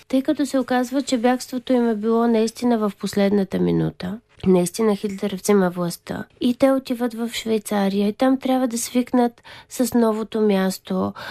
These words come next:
да свикнат с това, че не разбират езика, защото там се говори в това място, където са с-, спрели, намират, а, дом,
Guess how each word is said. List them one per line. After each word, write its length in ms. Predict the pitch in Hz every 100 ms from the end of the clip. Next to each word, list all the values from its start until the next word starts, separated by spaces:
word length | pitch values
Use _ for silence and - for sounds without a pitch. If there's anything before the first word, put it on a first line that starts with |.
| - -
да 120 | 208
свикнат 480 | 214 247 254 254 240
с 200 | 247 233
това, 300 | - 220 226
че 420 | 226 240 233 226
не 160 | 226 226
разбират 520 | 220 202 240 240 226
езика, 520 | 226 202 214 - 196
защото 540 | 190 202 - 214 214 214
там 240 | 208 202
се 80 | 202
говори 380 | 202 196 208 202
в 120 | 190
това 220 | - 214
място, 340 | 208 208 202 208
където 360 | 202 202 -
са 220 | 196 208 180
с-, 180 | - -
спрели, 600 | - - 208 202 190 190
намират, 560 | 190 196 190 180 -
а, 320 | 196 180 185
дом, 380 | 180 185 185 180